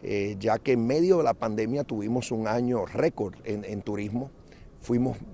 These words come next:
vistos como un destino seguro, eh, y Puerto Rico otra vez es, es una gran experiencia para todos los turistas, incluyendo los que vengan de Europa.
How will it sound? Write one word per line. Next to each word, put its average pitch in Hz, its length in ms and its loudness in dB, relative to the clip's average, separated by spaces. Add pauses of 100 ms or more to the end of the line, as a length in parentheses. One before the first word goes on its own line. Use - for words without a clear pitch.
vistos 139 420 2
como 110 240 -2
un 127 100 0
destino 139 400 0
seguro, 135 520 0 (600)
eh, 98 540 -2 (400)
y 123 100 -2
Puerto 110 360 2
Rico 123 360 2
otra 135 220 6
vez 117 220 6
es, 107 120 2 (140)
es - 80 -4
una 135 160 4
gran 120 240 4
experiencia 113 520 2
para 107 160 0
todos 156 200 8
los 135 160 2
turistas, 101 400 0
incluyendo 113 520 2
los 143 120 2
que 113 120 2
vengan 123 300 0
de 110 60 2
Europa. 104 400 0